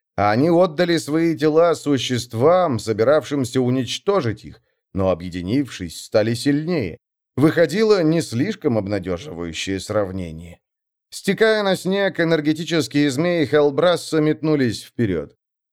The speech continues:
На этот раз их было две, голубая и золотая.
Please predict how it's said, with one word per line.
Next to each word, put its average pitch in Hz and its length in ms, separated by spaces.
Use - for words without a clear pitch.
На 147 160
этот 208 260
раз 202 240
их 165 140
было 175 260
две, 117 340
голубая 135 680
и 139 140
золотая. 117 640